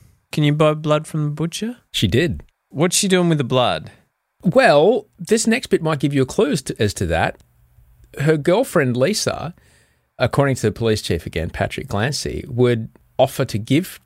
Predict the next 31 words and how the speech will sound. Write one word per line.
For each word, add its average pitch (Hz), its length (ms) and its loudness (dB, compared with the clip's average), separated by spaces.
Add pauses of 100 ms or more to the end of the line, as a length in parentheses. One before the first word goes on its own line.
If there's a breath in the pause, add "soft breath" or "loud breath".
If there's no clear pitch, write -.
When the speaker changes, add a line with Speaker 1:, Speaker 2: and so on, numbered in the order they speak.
(120)
Speaker 2:
Tracy 117 500 -4
her 104 260 0
own 104 240 0
blood 104 380 0 (120)
to 113 100 -2
feed 240 360 0
on. 76 320 -4 (200)
She - 280 2
would 104 260 0 (220)
get 104 140 2
a 101 40 0
Stanley 101 380 2
knife, 117 220 -2
she'd - 200 -4
cut 101 180 -2
her 101 120 0
vein, 92 520 -2
and 104 160 2
then 101 180 0
Wigington 104 460 0
would 92 140 -4
feed 160 420 0
on 98 140 0
the 92 60 0
blood 92 340 0
from 98 180 -4
that 85 160 -2
vein. 67 440 -8 (1040 soft breath)
At - 200 0
the 110 80 -6
trial, 117 1080 0